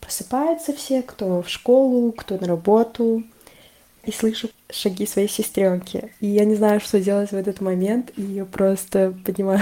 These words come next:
<laughs> парня, говорю, чтобы он зашёл в шкаф, закрылся. И я стою возле шкафа, непонятно, <laughs> что я там делаю. И я просто говорю сестрёнке, что нужно вещи закинуть на стирку.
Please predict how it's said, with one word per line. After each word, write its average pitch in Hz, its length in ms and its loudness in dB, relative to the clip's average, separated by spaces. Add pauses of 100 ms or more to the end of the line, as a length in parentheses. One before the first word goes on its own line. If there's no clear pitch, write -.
<laughs> - 60 -18
парня, 220 420 4
говорю, 220 380 2
чтобы 208 260 -4
он 208 100 0
зашёл 214 440 -2
в - 40 -10
шкаф, 220 380 -2 (160)
закрылся. 220 880 0 (540)
И - 80 0
я 220 340 2
стою 220 360 -4
возле 208 260 -4
шкафа, 220 480 -2
непонятно, 208 720 4
<laughs> - 100 -2
что - 240 -2
я 233 160 6
там 226 300 2
делаю. 262 680 4 (420)
И 233 80 2
я 233 120 6
просто 226 340 0
говорю 208 300 0
сестрёнке, 220 680 0
что 233 180 0
нужно 208 340 0
вещи 196 320 2
закинуть 185 520 -2
на 202 80 -2
стирку. - 580 0